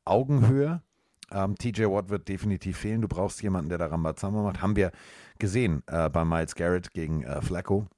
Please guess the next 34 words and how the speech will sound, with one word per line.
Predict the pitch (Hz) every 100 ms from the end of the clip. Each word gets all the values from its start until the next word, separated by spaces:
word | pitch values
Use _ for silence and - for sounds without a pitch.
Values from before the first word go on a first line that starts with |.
| _
Wenn | - 85
du, | 87 82 73
äh, | 50 50 _ _ _ - -
so | 82 87
einen | 92
Top-Pass-Rusher | - 90 95 92 92 85 82
hast, | 78 -
dann | 82 80
kannst | 87 87 -
du | 62
auch, | 69 - -
äh, | 78 73 71 71 - - - - - _ _ _ -
dem | 92
Spiel | - 104 98
kurzzeitig | 104 110 - 98 82 87
mal | 82
eine | 80 76
Wendung | 98 113 82
geben. | 69 71 101 - _ -
Ich | 110
bin | - 147
sehr, | 113 127
sehr | 117 107
gespannt. | 95 98 87
Ich | 73 -
hoffe | 107 143 170 165
und | 95 98
ich | -
glaube, | 92 90 131 135 135 139 -
ähm, | - 90 90 80
und | -
du | 60
ahnst | 80 113 -
es, | 76 82